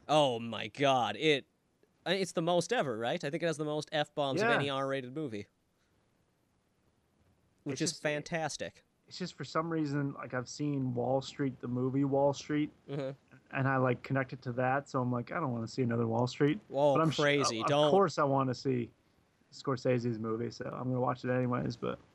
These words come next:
Speaker 1: Oh my god, it is, it is nothing like Wolf of Wall, or it's nothing like Wall Street. Wolf of Wall
Speaker 2: Sweet.
Speaker 1: Street is, like,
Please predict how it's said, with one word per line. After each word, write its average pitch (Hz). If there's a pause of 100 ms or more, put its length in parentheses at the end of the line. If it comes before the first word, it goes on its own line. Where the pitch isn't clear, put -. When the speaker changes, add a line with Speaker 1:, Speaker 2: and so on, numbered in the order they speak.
(260)
Speaker 1:
Oh 139
my 117
god, 120
it 131
is, 117 (120)
it 139
is 120
nothing 147
like 151
Wolf 156
of 143
Wall, 151
or 160
it's 147
nothing 165
like 156
Wall 147
Street. -
Wolf 165
of 151
Wall 143
Speaker 2:
Sweet. 139
Speaker 1:
Street 123
is, 123 (440)
like, 107